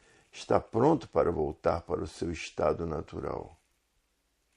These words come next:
Hoje todos que passaram a se conhecer diz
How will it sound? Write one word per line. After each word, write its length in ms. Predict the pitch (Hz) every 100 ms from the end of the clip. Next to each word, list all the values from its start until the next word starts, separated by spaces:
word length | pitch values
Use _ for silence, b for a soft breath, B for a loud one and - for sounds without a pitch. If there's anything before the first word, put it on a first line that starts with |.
| b b b b b b b
Hoje 240 | 87 82 82
todos 420 | - 95 82 -
que 140 | -
passaram 760 | - - 85 - 90 87 82 76
a 60 |
se 140 | 76 -
conhecer 580 | - 67 85 - - -
diz 520 | - 71 - -